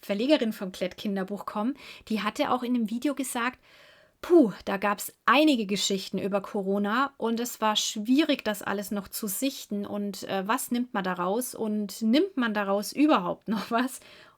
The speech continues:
Und dann kam deine Geschichte. Worin lag da vielleicht der, der Schlüssel zum Erfolg, dass diese Geschichte genau richtig war, genau richtig über Corona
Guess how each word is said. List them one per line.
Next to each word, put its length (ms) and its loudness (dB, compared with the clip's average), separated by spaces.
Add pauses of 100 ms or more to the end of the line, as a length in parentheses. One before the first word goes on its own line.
(100)
Und 140 2
dann 160 0
kam 280 -4
deine 300 4
Geschichte. 760 -6 (640)
Worin 300 4
lag 220 2
da 200 2
vielleicht 460 -4
der, 300 -2
der 180 -8
Schlüssel 380 -2
zum 200 -2
Erfolg, 520 -2
dass 200 -6
diese 300 2
Geschichte 480 -4
genau 320 0
richtig 480 -4
war, 180 -2
genau 240 -4
richtig 340 -4
über 200 -4
Corona 560 0